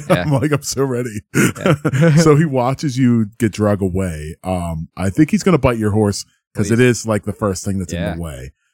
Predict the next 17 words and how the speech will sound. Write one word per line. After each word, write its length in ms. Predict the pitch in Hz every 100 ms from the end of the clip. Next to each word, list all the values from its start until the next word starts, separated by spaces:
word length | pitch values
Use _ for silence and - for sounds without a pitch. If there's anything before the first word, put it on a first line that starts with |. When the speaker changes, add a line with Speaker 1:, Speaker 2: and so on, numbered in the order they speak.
| _ -
Speaker 2:
Um, 280 | 98 92 113
maybe 180 | 139
he'll 100 | 139
swipe 260 | 127 139 113
it 40 |
with 140 | 113 98
his 120 | 87
claw. 340 | - 95 73 78
We'll 80 | 110
save 180 | 110
the 60 | 92
bite 240 | 80 82
for 80 | -
you, 180 | 78 69
Joe. 300 | 71 64 85 -
Speaker 1:
Okay. 180 | 160 160
I 120 | 170